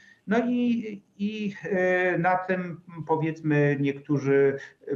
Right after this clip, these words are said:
próbują zbić kapitał polityczny przed wyborami samorządowymi. W tej chwili trwa wyścig, kto bardziej złagodzi, e, wymogi strefy. Natomiast stan obecny jest taki, że, no, na chwilę obecną, a, ze względu na tą decyzję sądu,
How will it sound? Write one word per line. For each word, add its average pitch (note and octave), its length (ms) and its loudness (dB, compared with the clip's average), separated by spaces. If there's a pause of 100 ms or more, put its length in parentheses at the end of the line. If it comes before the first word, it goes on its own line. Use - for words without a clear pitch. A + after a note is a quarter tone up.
próbują D#3 400 2
zbić C3 300 -4
kapitał C#3 540 -4
polityczny B2 640 -6
przed A#2+ 260 -10
wyborami D#3 480 -2
samorządowymi. C#3+ 1080 -2
W B2 140 -20
tej A#2 160 -10
chwili A2 220 -16
trwa A#2 280 -6
wyścig, A2 360 -18
kto B2+ 120 -12
bardziej A#2 560 -4
złagodzi, A#2 600 -2 (300)
e, A#2 260 4
wymogi B2+ 380 0
strefy. F3+ 500 -2 (220)
Natomiast F#3 460 -2
stan E3 220 -2
obecny D#3 420 -4
jest C3+ 360 -8
taki, C#3+ 280 -4
że, C3 440 -4
no, C#3 100 -6
na C3 120 -4
chwilę C#3 340 -4
obecną, B2+ 540 -4 (320)
a, A#2 640 2
ze C3 140 -2
względu C#3 520 0
na A#2+ 200 0
tą A#2+ 220 -4
decyzję A#2+ 480 -6
sądu, A#2 760 -4